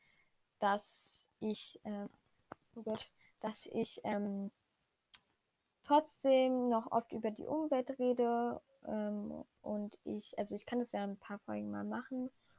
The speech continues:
oder wenn ich gar nicht mehr, wirklich gar nicht mehr über die Umwelt, ähm, reden soll, dann, ähm, schreibt mir einfach auf, auf Instagram. Ich heiße da lia unterstrich luda einundzwanzig.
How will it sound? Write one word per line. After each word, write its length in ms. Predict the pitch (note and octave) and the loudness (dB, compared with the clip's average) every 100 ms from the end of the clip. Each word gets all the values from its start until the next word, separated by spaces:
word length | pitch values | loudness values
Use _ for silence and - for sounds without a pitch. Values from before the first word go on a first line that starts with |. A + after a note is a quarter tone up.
| - | -6
oder 280 | G#3+ A3 G#3 | 2 2 4
wenn 120 | G#3 | 2
ich 120 | G#3 | 0
gar 140 | - G#3 | 0 0
nicht 220 | A3+ - | 0 -2
mehr, 240 | G#3+ G#3 | -2 -2
wirklich 360 | G#3 G#3 G3 - | -4 -8 -10 -10
gar 180 | F#3+ G3 | -6 -4
nicht 240 | G#3+ - | -4 -6
mehr 320 | G#3+ G#3 G#3 G#3+ _ _ - - G#3+ - - | -4 -2 -2 -6 _ _ -20 -8 -8 -8 -8
über 180 | G#3+ G#3 | 2 2
die 120 | G3+ | 2
Umwelt, 500 | A3 G#3 G#3 G3+ - - | -4 0 0 0 -4 -6
ähm, 360 | G3+ F#3+ F#3+ _ _ _ G#3+ | -4 -4 -6 _ _ _ -2
reden 280 | G#3 G#3 G3+ | 0 2 6
soll, 340 | G#3 G#3 A3 - _ - _ - - _ _ - | 8 8 8 -2 _ -20 _ -14 -14 _ _ 6
dann, 480 | G#3+ G#3 G#3 G3+ - | 8 8 6 0 -2
ähm, 500 | - G#3+ G#3 G3+ G3+ | 0 0 0 -2 -4
schreibt 300 | G#3+ B3 B3 | -2 2 2
mir 80 | A3+ | 2
einfach 220 | G#3+ A3 | -4 -6
auf, 300 | A3 - A#3 B3 _ - | -8 -4 -4 -4 _ -6
auf 180 | A3 - A#3 | -6 -2 2
Instagram. 560 | C4+ - - G3 G#3 A#3 | 2 2 -4 -2 -2 -4
Ich 120 | - | -4
heiße 240 | A#3 A#3 | -4 -4
da 180 | A3 G#3 | -2 -2
lia 480 | G#3+ A3+ C4+ D4 D4+ | 0 4 6 6 6
unterstrich 800 | - B3+ B3+ B3 - A3+ A#3+ - G#3+ | 2 0 0 -4 -4 -4 -4 -6 -4
luda 480 | G#3+ A#3 G#3 G#3+ | -2 -2 -2 -4
einundzwanzig. 1120 | - A3 A#3+ B3 - F#3 G3 - - B3 - | -4 -2 -2 -4 -6 -6 -6 -8 -2 -2 -2